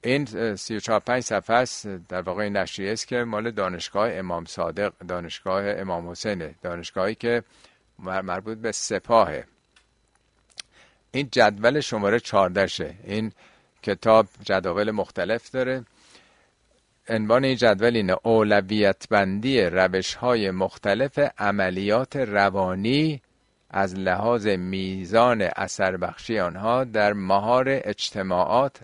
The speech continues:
از دیدگاه خبرگان. خبرگان یعنی بزرگان دستگاه، اه، امنیتی و پلیس در واقع. عملیات فقط روانیه. تو این جزء همه این چیزها رو میگه که چی کارا می‌شه کرد.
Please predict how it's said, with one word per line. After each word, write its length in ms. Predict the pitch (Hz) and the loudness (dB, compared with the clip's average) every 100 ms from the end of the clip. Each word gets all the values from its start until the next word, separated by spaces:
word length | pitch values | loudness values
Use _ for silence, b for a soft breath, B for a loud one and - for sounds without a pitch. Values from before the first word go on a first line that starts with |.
| - | -8
از 240 | 95 92 | -6 -6
دیدگاه 500 | 92 85 - 107 120 | -8 -8 -4 -2 -2
خبرگان. 680 | - 104 90 92 90 76 - b b b - | -4 -6 -4 -2 -2 -2 -4 b b b -8
خبرگان 480 | 101 95 95 101 | -4 -2 2 2
یعنی 220 | 98 92 98 | 2 -2 -4
بزرگان 600 | 95 90 87 90 92 98 | -6 -8 -6 -4 -2 -4
دستگاه، 600 | 87 - - 90 92 92 B B B B B | -6 -10 -4 -2 -2 -4 B B B B B
اه، 400 | - 85 82 80 80 - - | -6 -4 -2 -2 -6 -14 -14
امنیتی 880 | 98 104 92 95 90 90 - 101 101 87 | -2 0 0 0 0 -2 -4 -2 -2 0
و 440 | 95 92 95 92 95 101 80 | 0 2 2 0 -4 -16 -8
پلیس 460 | 107 95 87 - - | -4 -2 -2 -6 -6
در 160 | 78 | -6
واقع. 340 | 76 76 69 65 _ b b b b b b b _ _ - | -4 -4 -6 -12 _ b b b b b b b _ _ 0
عملیات 500 | 117 104 107 117 151 | 2 2 0 0 -2
فقط 300 | 117 104 117 | -2 0 2
روانیه. 580 | 110 92 92 90 87 67 - | 2 0 -2 -4 -6 -8 -10
تو 100 | 95 | -12
این 120 | 101 | -8
جزء 300 | 104 90 101 | -8 -4 -4
همه 260 | 90 107 | -4 -4
این 120 | 117 104 | -4 -4
چیزها 320 | 98 90 98 | -8 -6 -4
رو 120 | 101 | -4
میگه 340 | 92 80 69 - | -8 -10 -12 -12
که 120 | 104 | -14
چی 180 | - 117 | -10 -10
کارا 280 | - 101 107 | -4 0 0
می‌شه 280 | 107 - 90 | -2 -6 -10
کرد. 280 | - 65 | -10 -12